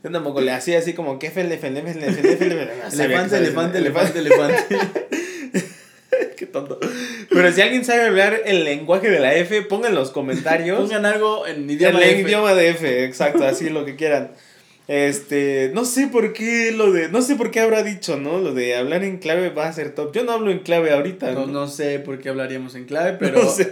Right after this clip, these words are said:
Speaker 2: es una posibilidad.
Speaker 1: Es una posibilidad, es una
Speaker 2: Después
Speaker 1: posibilidad.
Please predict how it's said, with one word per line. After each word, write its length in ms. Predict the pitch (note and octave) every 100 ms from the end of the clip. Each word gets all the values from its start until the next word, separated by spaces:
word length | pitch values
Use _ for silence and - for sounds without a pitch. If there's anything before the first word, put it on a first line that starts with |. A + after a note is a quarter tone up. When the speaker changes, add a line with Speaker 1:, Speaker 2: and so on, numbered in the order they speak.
| A3+
Speaker 2:
es 240 | F#3 F3+
una 220 | F#3 F#3+ F3+
posibilidad. 720 | D#3+ D#3+ E3 A3 D4+ - - _ _ _
Speaker 1:
Es 260 | - D#3+ D3+
una 200 | E3+ D#3
posibilidad, 500 | C3 B2+ A#2+ A#2 A#2 -
es 60 | C#3+
una 60 |
Speaker 2:
Después 360 | D3 C#3+ F#3 F#3
Speaker 1:
posibilidad. 380 | B2 A#2+ A#2+